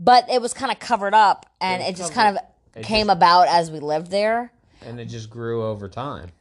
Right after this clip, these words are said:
Speaker 1: But I, I wanna backtrack a little bit because it's like, we were trying so hard to, like, do, like, other side businesses and things for a while, trying to make extra money, and, like, things just weren't working out. And, like,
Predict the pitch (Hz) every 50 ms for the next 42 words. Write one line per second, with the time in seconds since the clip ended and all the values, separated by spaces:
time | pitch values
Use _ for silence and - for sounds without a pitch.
0 | _ _ - 170 170 233 233 226 220 190 - _ _ _ _ _ _ _ _ _
1 | _ _ _ _ _ _ _ _ _ - 214 233 - - 247 277 359 427 359 208
2 | 233 220 220 240 - 240 214 190 185 185 180 190 214 190 180 160 113 165 165 196
3 | 196 185 175 - - 185 - 214 208 196 190 190 - _ _ _ _ _ _ -
4 | 240 302 320 427 427 427 - - - - 208 190 190 190 202 214 214 - - -
5 | - 196 190 190 185 - - 185 165 165 165 165 170 170 170 - - 180 170 165
6 | 160 156 _ _ - 156 - 180 185 180 185 190 190 185 185 180 151 131 120 -
7 | - _ _ - 185 196 214 220 202 - - 190 170 156 160 165 160 160 170 165
8 | 175 175 170 190 190 175 170 175 165 - - 180 175 175 180 170 - - - 170
9 | 160 156 147 147 147 147 139 131 135 151 160 165 175 196 196 - _ _ _ -
10 | - 320 381 370 285 214 - 190 180 170 - - - 151 151 151 156 165 170 -
11 | - 180 180 175 170 165 - _ _ _ _ - 269 302 339 349 403 - - 190
12 | 170 175 180 190 - - _ - 165 165 165 156 160 151 151 139 110 87 - -
13 | - 190 196 196 196 190 185 -